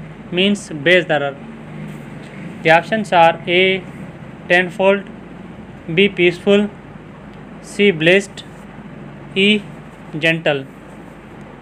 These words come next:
The answer is E,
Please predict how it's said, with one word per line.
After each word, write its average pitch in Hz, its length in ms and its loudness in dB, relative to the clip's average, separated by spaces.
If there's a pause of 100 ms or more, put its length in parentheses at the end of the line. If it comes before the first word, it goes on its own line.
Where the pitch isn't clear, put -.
(340)
The 165 80 2
answer 185 380 4
is 175 320 -2 (1700)
E, 190 340 2